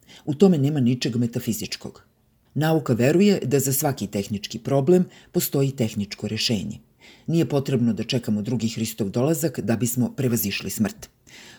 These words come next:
To može da učini par naučnika u laboratoriji. Dok je nekad tradicionalna smrt bila specijalnost sveštenika i teologa u crnim mantijama, sada je ona specijalnost ljudi u belim laboratorijskim mantilima.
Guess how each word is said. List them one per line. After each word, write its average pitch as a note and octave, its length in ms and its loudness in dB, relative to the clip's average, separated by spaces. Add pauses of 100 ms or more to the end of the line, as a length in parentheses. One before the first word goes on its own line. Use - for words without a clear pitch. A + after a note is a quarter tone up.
To E3 100 2
može C#3 220 0
da A#2 80 0
učini B2+ 500 -2
par B2+ 200 0
naučnika A2 680 -2
u A2+ 60 -4
laboratoriji. A#2 720 -2 (640)
Dok C3 180 -2
je C#3+ 60 2
nekad C3 360 0
tradicionalna A2+ 800 0
smrt C#3 360 -4
bila G#2+ 240 -2
specijalnost G#2+ 720 -2
sveštenika D#3 720 0 (300)
i D3+ 140 -2
teologa A#2+ 600 2
u A2 60 -2
crnim G2+ 380 -2
mantijama, C#3+ 600 0 (300)
sada F3+ 320 4
je D#3 60 4
ona C#3 180 0
specijalnost A2+ 840 -2
ljudi B2+ 420 -2 (280)
u F3 100 4
belim C3+ 380 4
laboratorijskim G2+ 920 -2
mantilima. G#2 600 0